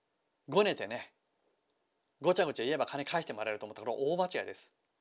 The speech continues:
はい。くれぐれもね、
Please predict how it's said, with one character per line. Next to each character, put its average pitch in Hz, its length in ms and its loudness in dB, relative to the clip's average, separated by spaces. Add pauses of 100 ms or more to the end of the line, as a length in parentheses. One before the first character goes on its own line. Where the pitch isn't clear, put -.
(1200)
は 107 200 -10
い。 101 120 -12 (3500)
く - 120 -4
れ 180 80 2
ぐ 190 80 0
れ 165 80 -2
も 104 120 -8
ね、 135 180 -10